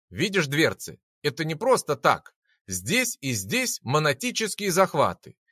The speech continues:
Ириска, дабы не блистал бестолковостью, тут же пояснила.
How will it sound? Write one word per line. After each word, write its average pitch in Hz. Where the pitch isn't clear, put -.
Ириска, 135
дабы 139
не 151
блистал 156
бестолковостью, 123
тут 247
же 214
пояснила. 147